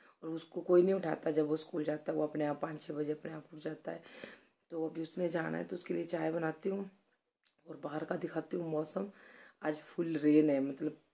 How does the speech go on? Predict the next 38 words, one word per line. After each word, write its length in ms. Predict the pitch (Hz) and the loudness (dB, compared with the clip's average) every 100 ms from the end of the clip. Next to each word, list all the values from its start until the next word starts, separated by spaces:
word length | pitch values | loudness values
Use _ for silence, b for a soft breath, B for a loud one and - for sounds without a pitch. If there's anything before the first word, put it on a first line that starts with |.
| _ _ | _ _
पूरा 200 | 170 170 | -8 -6
दिन 340 | 165 170 165 165 - | -2 -4 -4 -8 -10
नब्बे 420 | 170 160 147 156 160 | -6 -6 0 2 2
सौ 180 | 156 | 0
परसेंट 320 | 151 - 170 160 | -4 -2 -4 -2
बारिश 340 | 151 151 151 | -2 -2 -4
बताई 420 | 156 156 151 147 151 | -4 0 0 2 0
है। 1700 | 156 - - - - - - - - 294 - - - 302 233 214 160 | -2 -10 -14 -14 -12 -14 -12 -14 6 10 10 10 12 12 12 4 2
<coughs> 0 | - _ | -6 _
तो 80 | 196 | -8
गले 300 | - 156 151 | -2 4 4
में, 180 | 156 151 - _ _ _ _ _ _ _ _ _ _ _ _ _ _ _ _ _ | 6 2 0 _ _ _ _ _ _ _ _ _ _ _ _ _ _ _ _ _
पता 160 | 202 214 | -6 2
है, 280 | 202 - 175 | 4 4 2
ठीक 280 | - 208 196 | 0 -2 2
भी 100 | 208 | 6
हो 80 | |
जाता, 280 | 170 160 - | 6 6 4
पर 100 | 170 | -2
खाती 440 | - - - 190 180 | -4 -8 -4 0 2
मैं, 300 | 190 196 196 | 6 6 6
पर 100 | 196 | 4
हर 160 | 185 185 | 2 0
कुछ 260 | 190 - | -4 -2
नहीं 100 | 196 | -2
खाती 340 | 185 175 - 175 | 0 -4 0 0
ऐसे। 280 | 165 - | 0 -4
जैसे 360 | 185 185 190 175 - 180 | -8 -6 -4 -4 -6 -10
उस 180 | 175 - | -8 -2
दिन 160 | 185 | -2
के 120 | 180 175 | 0 2
बाद 200 | 170 175 | 4 4
मैंने 160 | 170 | 2
अचार 300 | 170 180 170 | 0 0 0
बिल्कुल 340 | 160 160 - 185 | 0 -2 -2 0
भी 100 | 185 | 0
नहीं 120 | 180 | 0
खाया 280 | 175 175 | -2 -4